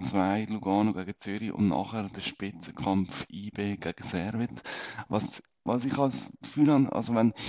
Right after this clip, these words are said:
I B Servet könnte wirklich ein Spiel werden, wo sich könnte lohnen, äh, zum Schauen, weil Servet doch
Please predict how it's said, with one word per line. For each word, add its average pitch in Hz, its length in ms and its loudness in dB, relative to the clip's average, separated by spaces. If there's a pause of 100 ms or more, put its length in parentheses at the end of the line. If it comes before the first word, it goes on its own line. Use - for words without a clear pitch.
(160)
I 180 100 2
B 190 120 6
Servet 156 360 8
könnte 139 280 6
wirklich - 240 -4
ein 139 60 0
Spiel 139 460 -2
werden, 107 400 2
wo 107 80 -4
sich 113 240 -6 (920)
könnte 101 340 2
lohnen, 104 480 0 (680)
äh, 98 400 0 (460)
zum 110 180 2
Schauen, 104 380 -2
weil 101 200 0
Servet 104 580 0
doch - 300 -6